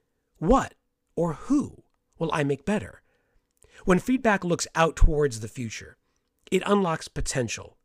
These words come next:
and possibility. Instead of trying to prove why we're right, we can focus instead on trying to improve where we can.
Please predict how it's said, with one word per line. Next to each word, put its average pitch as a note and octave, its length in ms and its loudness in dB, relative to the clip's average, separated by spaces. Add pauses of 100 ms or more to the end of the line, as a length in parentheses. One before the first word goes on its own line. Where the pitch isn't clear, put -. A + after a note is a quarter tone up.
and C#3 120 -2
possibility. G#2 720 -4 (520)
Instead F3+ 280 4
of D#3+ 100 0
trying D#3 300 0
to - 120 -10
prove C#3 640 -2 (200)
why C3 380 4
we're C3+ 160 -6
right, - 320 -16 (540)
we G3 100 -4
can G3 140 2
focus G#3 400 -2
instead C3 640 -2
on D3+ 100 -4
trying C#3+ 320 -4
to C3+ 220 -8 (100)
improve G#2+ 840 4 (180)
where A#2 280 -4
we G#2+ 120 -6
can. G2 500 -12